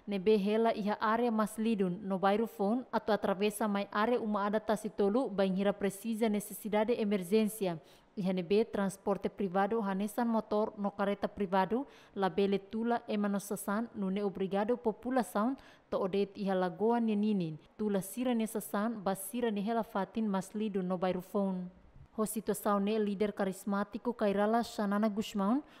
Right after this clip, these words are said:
orienta equipa técnica no mos equipamento pesado, ho di supa be nebe na lihun no na kono iha dalan, nebe durante ne komunidade sira liu ba mai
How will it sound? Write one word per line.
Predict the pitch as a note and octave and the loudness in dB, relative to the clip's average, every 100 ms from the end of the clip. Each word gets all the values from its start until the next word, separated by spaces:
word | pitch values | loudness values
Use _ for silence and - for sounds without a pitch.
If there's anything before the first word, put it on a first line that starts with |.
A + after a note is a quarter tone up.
| - | -10
orienta | - F#3+ F#3+ G3+ - | -4 -2 0 -2 0
equipa | G#3 - A3 - | -2 -2 -4 -4
técnica | G#3 A3 A3 A#3+ A3+ B3 A#3+ | -2 0 0 0 -2 -2 -2
no | G#3 | -2
mos | G3 G3 A3+ - | 0 0 -2 -4
equipamento | A3 - A3 - G#3+ G#3+ G#3 | -10 -8 -8 -4 -2 -2 -4
pesado, | G#3 G#3 F3+ F#3+ F#3 C4 - - - - | -2 -2 2 2 2 -2 -4 -14 -20 -4
ho | A3+ | -2
di | G#3 | 0
supa | - - A#3+ - A#3 | -4 -8 -8 -4 -2
be | F#3 G#3+ B3+ | 2 2 2
nebe | G#3+ F3+ | 0 0
na | G#3 F#3+ | 0 0
lihun | F#3 G#3 A3 B3+ A3+ | 0 0 0 -2 -2
no | G#3 | -2
na | G3 G3 | -2 -2
kono | - A3+ A#3+ | 0 0 0
iha | A3 G3+ | -2 -2
dalan, | G3 G3 G3 C4 D4 | 0 2 2 0 -2
nebe | A3 G#3 F#3+ G#3+ | -2 0 2 2
durante | G3+ G3+ G#3+ G#3 | 2 0 -2 -2
ne | G#3 A#3 | -2 -2
komunidade | - G#3+ G3+ G3 F#3+ G3 | 0 -2 0 -2 -4 -6
sira | - A#3+ A3+ | -8 -2 -2
liu | G3+ A3+ B3+ | 0 -2 0
ba | A3 | 0
mai | F#3+ F3+ A3 | 0 -2 -4